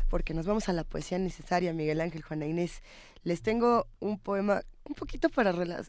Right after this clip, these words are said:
eh, no, es que no es para relacionar, pero ¿alguna vez han sentido que vivían en una casa que tenía cimientos muy sólidos y de pronto todo se derrumbó?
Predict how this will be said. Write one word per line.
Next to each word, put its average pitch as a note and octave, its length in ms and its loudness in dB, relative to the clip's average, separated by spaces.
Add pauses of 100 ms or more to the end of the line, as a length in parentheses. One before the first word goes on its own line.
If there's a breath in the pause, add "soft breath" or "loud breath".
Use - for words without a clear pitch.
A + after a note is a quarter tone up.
eh, E3+ 160 -4 (420 soft breath)
no, G3+ 240 -6
es A3+ 100 -4
que - 100 -4
no C#4 60 0
es B3+ 60 -4
para C4+ 200 2
relacionar, F#3 640 0
pero - 140 -10 (380 loud breath)
¿alguna A3+ 280 2
vez B3 140 2
han B3+ 100 4
sentido G#3+ 380 0
que F#3+ 240 -2
vivían G3 380 0
en G#3 100 2
una G3+ 200 0
casa F#3+ 500 0 (300 soft breath)
que F#3 100 -14
tenía F#3 280 0
cimientos F3+ 500 -2
muy G3 160 0
sólidos F#3+ 500 -4
y F3 40 -4
de E3 80 -4
pronto F#3 340 -4
todo G#3 580 6
se F3 220 4
derrumbó? F3 640 2